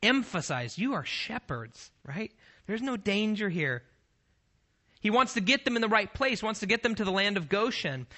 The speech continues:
And so in order to get them to the land of Goshen, he says, "Hey, just keep reminding Pharaoh, you're shepherds." Because it's loathsome to the Egyptians.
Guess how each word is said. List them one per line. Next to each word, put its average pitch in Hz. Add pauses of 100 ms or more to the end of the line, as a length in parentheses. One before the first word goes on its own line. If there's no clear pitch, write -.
(140)
And 190
so 226
in 208
order 240
to 208
get 247
them 233
to 208
the 196
land 196
of 175
Goshen, 185 (300)
he 214
says, 190 (380)
"Hey, 160 (100)
just 180
keep -
reminding 196
Pharaoh, 156 (920)
you're 156
shepherds." 147 (800)
Because 202
it's 208
loathsome 185
to 185
the 160
Egyptians. 139